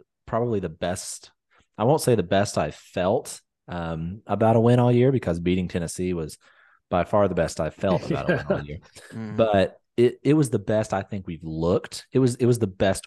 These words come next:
Speaker 1: earned win, in my opinion. Uh, and, and Tennessee was a, a good fight too. But, like, even those last couple minutes, like, we could have lost that game. Like, we really could have lost that game. And, you know, I don't wanna go too far into that, but, I mean, we were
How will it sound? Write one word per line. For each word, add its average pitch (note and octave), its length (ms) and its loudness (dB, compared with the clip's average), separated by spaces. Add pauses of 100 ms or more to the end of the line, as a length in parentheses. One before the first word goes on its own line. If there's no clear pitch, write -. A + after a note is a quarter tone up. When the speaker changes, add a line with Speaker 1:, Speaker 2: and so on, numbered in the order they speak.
Speaker 1:
earned E2+ 300 -2
win, D2+ 520 -10
in E2+ 120 -4
my D2+ 180 0
opinion. C#2+ 540 -8
Uh, D2+ 340 -6
and, - 140 -4
and F3 220 -4
Tennessee B2 360 2
was G2+ 180 2
a, F2 200 2
a D#2+ 80 -6
good F2+ 260 -2
fight E2+ 300 -2
too. F#2 300 0
But, F2+ 100 -6
like, E2+ 200 -6
even A#2+ 160 -2
those G2+ 180 -2
last F2+ 320 -6
couple F#2 280 -6
minutes, F2+ 460 -2
like, D#2+ 240 -6 (240)
we G2+ 160 2
could G2+ 160 0
have F2+ 100 -2
lost E2 300 0
that D#2 220 -4
game. C2+ 260 -12
Like, - 180 -12
we F2 120 0
really F2 260 2
could E2+ 140 -2
have D#2+ 60 0
lost D#2+ 200 0
that D#2+ 140 -6
game. D2 280 -8
And, D2 140 -10 (220)
you F2 140 -4
know, D2+ 100 0
I D#2 80 0
don't D#2+ 100 0
wanna D#2 140 -4
go D2 120 -2
too F2 220 -6
far D#2+ 300 0
into E2+ 160 0
that, C#2 240 -6
but, C2+ 200 -10 (160)
I - 40 -10
mean, D2+ 160 -8
we F#2+ 160 2
were D#2+ 220 2